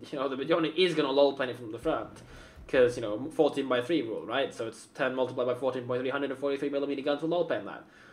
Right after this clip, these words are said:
Anyways, the, uh, Puke gets inserted in, but the Miyoko's behind them now, so hopefully we can actually kill this Knizna, then kill the other one.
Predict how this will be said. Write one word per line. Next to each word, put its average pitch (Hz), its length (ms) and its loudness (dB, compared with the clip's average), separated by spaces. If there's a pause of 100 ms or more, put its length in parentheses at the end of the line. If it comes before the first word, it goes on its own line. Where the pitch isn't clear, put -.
(380)
Anyways, 226 380 4
the, 202 260 2
uh, 160 100 2
Puke 220 280 -4
gets 160 340 0
inserted 160 480 4
in, 151 200 0
but 143 120 -2
the 156 80 -4
Miyoko's 170 320 4
behind 147 360 2
them 135 120 -2
now, 131 180 -2
so 135 220 0
hopefully 190 280 4
we 156 120 2
can 147 120 0
actually 135 220 -4
kill 160 240 4
this 160 160 4
Knizna, 147 480 0
then 131 180 -2
kill 123 160 -4
the 127 120 0
other 156 180 4
one. 151 220 4